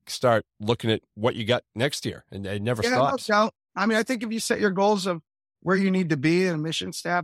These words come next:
Speaker 2: does that very well for us. If I can be at, like, nine or ten before January first, and then get the, get a bunch of them, have eighteen or nineteen by graduation, it's, it's work.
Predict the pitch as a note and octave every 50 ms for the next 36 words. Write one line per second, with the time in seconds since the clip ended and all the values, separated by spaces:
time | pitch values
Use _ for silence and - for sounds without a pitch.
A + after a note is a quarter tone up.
0 | - _ E3 D3+ D#3 D#3 D3 D#3+ E3 E3+ - E3 D#3+ D#3+ D#3 C#3+ C#3+ D3 D#3+ D#3
1 | - E3 E3+ E3+ E3+ - - - - - D3 D3 D3 D#3 D3+ D3 C#3+ C#3+ C#3+ D#3
2 | D#3 D3 C#3+ - C#3+ C#3 C3+ B2 C3+ C3 C3+ D3 D#3 D3 C#3+ - - D3 D3+ D#3
3 | D#3 D3 - - D3+ D3 C#3+ C3 - D3 C#3+ D3 D3 C#3+ C#3+ - _ B2+ C3 D3
4 | D#3 - - D3 C#3+ C#3 C3+ B2+ C#3+ C3 - - C#3+ C#3+ C3+ - - _ _ _
5 | _ _ _ _ - D#3 E3 C3+ B2+ D3 D#3 D3+ - - D#3+ D#3+ D#3 D#3 D3+ D3
6 | C#3+ D3 D#3 D#3 - - E3 D#3 C#3+ C#3+ D3 D3 D3+ - - D#3+ D#3 D3+ D3 C#3+
7 | C#3 C3+ D3 D3 D3 C#3+ - C#3+ C#3+ D3 D3 D#3+ D3 - F3 F3 F3+ F3+ - F3+
8 | E3 - - - G#3+ F3 - F#3+ G3 A3+ B3 B3+ -